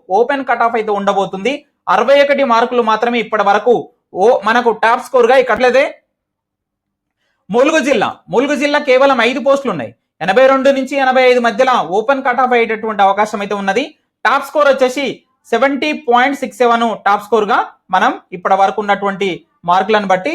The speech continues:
చెప్పవచ్చు. అలాగే నాగర్ కర్నూలు జిల్లా ఒకసారి చూద్దాం. నాగర్ కర్నూలు జిల్లాలో చూడండి, only పదిహేడు పోస్టులు ఉన్నాయి.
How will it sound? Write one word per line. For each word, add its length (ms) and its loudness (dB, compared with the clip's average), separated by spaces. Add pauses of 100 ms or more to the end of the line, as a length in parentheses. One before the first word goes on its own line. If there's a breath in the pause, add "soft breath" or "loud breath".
(140)
చెప్పవచ్చు. 440 -2 (200)
అలాగే 240 2 (480)
నాగర్ 340 2
కర్నూలు 380 0
జిల్లా 260 2
ఒకసారి 360 0
చూద్దాం. 220 -6 (160)
నాగర్ 300 0
కర్నూలు 320 0
జిల్లాలో 320 2
చూడండి, 280 0 (460 soft breath)
only 260 2 (120)
పదిహేడు 400 2
పోస్టులు 280 0
ఉన్నాయి. 180 -8